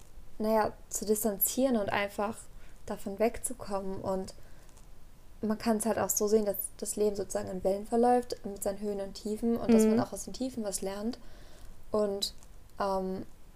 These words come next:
Speaker 1: naja, sich einfach versuchen, davon rauszunehmen und es nicht persönlich zu nehmen und auch bedenkt, ja,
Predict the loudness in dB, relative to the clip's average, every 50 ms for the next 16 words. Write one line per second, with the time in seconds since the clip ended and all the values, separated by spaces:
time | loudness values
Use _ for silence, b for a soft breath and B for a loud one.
0 | -12 -8 -6 -2 -2 0 0 2 2 2 0 0 -2 -6 -6 -6 -4 -6 -6 -6
1 | -6 -6 -6 -8 -10 -14 -16 -16 -14 -14 -16 -16 -16 -18 -16 -14 -14 -8 -6 -6
2 | -6 -4 -4 -4 -4 -4 -4 -6 -8 -10 -12 -12 -12 -14 -8 -2 0 0 0 0
3 | -2 -4 -4 -4 -2 2 4 6 6 6 4 0 -2 B B B B B B B
4 | 0 0 0 2 0 0 0 2 0 0 0 0 2 4 6 6 6 6 4 2
5 | 0 -2 -2 -2 0 0 0 0 0 -2 0 2 2 0 0 0 0 2 4 4
6 | 4 2 0 0 2 2 2 0